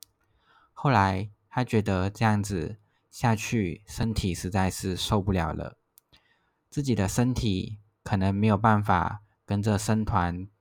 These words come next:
这样子修行，还不如留在家当居士，这样子还能够利用家族的势力来拥护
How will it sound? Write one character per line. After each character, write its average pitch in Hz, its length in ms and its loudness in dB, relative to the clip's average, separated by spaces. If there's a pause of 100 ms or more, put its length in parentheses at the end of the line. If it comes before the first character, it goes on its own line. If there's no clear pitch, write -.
(320)
这 - 120 -2
样 104 180 2
子 82 360 -6 (360)
修 101 320 -2
行， 90 500 -6 (540)
还 - 180 -2
不 117 160 2
如 101 240 2
留 95 180 0
在 107 220 2
家 107 460 2
当 107 280 -2
居 107 220 -4
士， - 420 -4 (600)
这 - 120 0
样 131 180 2
子 95 280 -6
还 104 160 -4
能 98 180 0
够 110 200 2
利 107 160 2
用 110 220 2
家 110 220 2
族 98 420 -4 (500)
的 104 120 -4
势 123 360 -6
力 139 300 -2 (380)
来 95 200 0
拥 113 300 -2
护 117 300 -4